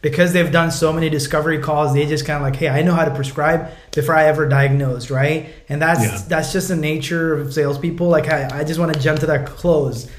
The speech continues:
Speaker 1: I don't wanna spend the
Speaker 2: Yeah.
Speaker 1: time to get to know this guy. I already know what his problem is, right?
Speaker 2: Yeah,
Speaker 1: That, that's
Speaker 2: yeah.
Speaker 1: just the nature that I think,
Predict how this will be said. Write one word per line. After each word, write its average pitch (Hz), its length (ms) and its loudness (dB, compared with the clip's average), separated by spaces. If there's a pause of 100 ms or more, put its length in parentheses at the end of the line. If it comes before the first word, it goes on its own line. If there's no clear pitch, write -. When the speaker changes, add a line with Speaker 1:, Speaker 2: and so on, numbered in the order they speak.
(160)
Speaker 1:
I 151 80 -4
don't 160 80 2
wanna 175 160 2
spend 175 240 2
the 170 40 6
Speaker 2:
Yeah. - 60 2
Speaker 1:
time 170 200 2
to 170 100 2
get 147 200 -2
to 160 40 -2
know 165 160 0
this 160 140 -2
guy. 135 260 -2
I 156 80 -2
already 170 220 4
know 190 140 2
what 165 100 0
his 135 160 2
problem 123 380 -6
is, 117 300 -12
right? 156 360 -4
Speaker 2:
Yeah, 131 140 2
Speaker 1:
That, 170 260 2
that's 170 180 2
Speaker 2:
yeah. - 60 4
Speaker 1:
just 196 160 4
the 190 80 -2
nature 175 400 2
that 156 100 0
I 151 100 2
think, 156 360 -4